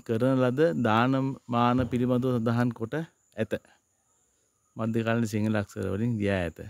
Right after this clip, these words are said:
එතකොට මේ සියලුම රජවරු අපේ රට ඇතුලේ තියෙන සිද්ධාස්ථාන වැද පුදාගත්තා මිසක් ඉන්දියාවේ කොහෙවත් ගිහිල්ලා නෑ.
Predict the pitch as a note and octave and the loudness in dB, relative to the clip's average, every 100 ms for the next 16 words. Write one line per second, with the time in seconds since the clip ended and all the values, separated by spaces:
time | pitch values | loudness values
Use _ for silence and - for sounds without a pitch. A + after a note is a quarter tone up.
0 | - - G#2 A#2 C#3 D3 C3+ A2 A#2+ C#3 | -18 -16 -6 -2 0 0 2 2 4 4
1 | B2 G#2 A#2+ B2+ G#2+ G2+ A#2+ _ _ _ | 4 4 4 4 4 0 -4 _ _ _
2 | _ _ _ _ _ _ _ _ _ _ | _ _ _ _ _ _ _ _ _ _
3 | _ _ - B2+ C3 G#2 G2+ B2 G#2 - | _ _ -6 0 2 2 2 2 2 2
4 | B2+ A#2+ B2+ B2+ - G#2+ A2 B2+ A#2+ B2+ | 0 2 2 0 0 -2 -2 -4 0 2
5 | B2+ A2+ A2 A2+ A#2 A2+ A2+ A2+ - A#2 | 2 2 0 0 4 4 4 0 -2 -2
6 | G#2 G2+ C#3 B2+ - _ _ _ _ _ | 0 0 0 -2 -14 _ _ _ _ _
7 | _ _ _ - C3 C3+ C3+ C3 A#2+ B2 | _ _ _ 0 4 6 6 6 4 2
8 | B2 B2+ B2 - _ _ _ _ _ _ | 4 2 0 -10 _ _ _ _ _ _
9 | - G2 A2+ A#2 A2+ A2+ A#2+ A#2+ | -10 -2 2 2 2 0 0 0